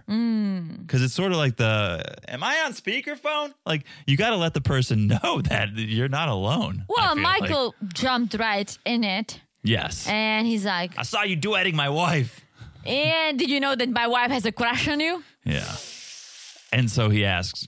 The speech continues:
Speaker 2: "Billy, do you have a crush on Angela?"
Speaker 1: Well, he was like, "Billy, sorry to ask you, man, but do you have a crush on my wife?"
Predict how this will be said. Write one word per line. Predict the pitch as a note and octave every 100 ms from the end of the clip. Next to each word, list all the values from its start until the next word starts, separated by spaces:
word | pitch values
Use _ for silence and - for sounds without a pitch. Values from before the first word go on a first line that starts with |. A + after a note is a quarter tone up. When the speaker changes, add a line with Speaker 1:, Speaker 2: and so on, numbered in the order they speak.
| -
Speaker 2:
"Billy, | F2+ F2+
do | F2
you | F2 F#2+
have | D#2
a | E2
crush | - E2 D#2+ - - _ _ -
on | C2
Angela?" | F2+ C#3 A2+ - - - - - _ _ _ _ -
Speaker 1:
Well, | B3+ A#3
he | B3
was | A3+
like, | A3+
"Billy, | A3 G#3 G3+ G3+ F#3+ _ - - - -
sorry | - C4+ C4
to | B3
ask | G#3+ A#3 -
you, | G#3
man, | G#3 G3+ G#3 G#3+ -
but | G#3+ G#3 G#3+ G3+ G3 G3
do | G#3+
you | A3+
have | C4
a | A#3+
crush | A3+ - G#3+ G3+
on | A3
my | G#3
wife?" | G#3+ G#3+ A#3 C#4 -